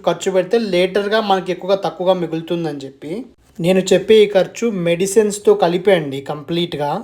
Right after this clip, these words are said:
దాని తర్వాత సెకండ్ బ్యాచ్ తీసుకొచ్చామండి. సెకండ్ బ్యాచ్ కూడా టూ ఫేజెస్‌లో తీసుకొచ్చాము.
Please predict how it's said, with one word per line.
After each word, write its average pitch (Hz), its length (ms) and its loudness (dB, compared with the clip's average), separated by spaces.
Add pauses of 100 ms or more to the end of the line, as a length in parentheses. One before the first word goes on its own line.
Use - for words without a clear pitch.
దాని 190 240 0
తర్వాత 208 220 2
సెకండ్ 202 420 2
బ్యాచ్ 214 280 4
తీసుకొచ్చామండి. 151 920 -4
సెకండ్ 196 340 0
బ్యాచ్ 214 160 2
కూడా 226 260 0
టూ 233 100 0
ఫేజెస్‌లో 214 400 2
తీసుకొచ్చాము. 165 800 -6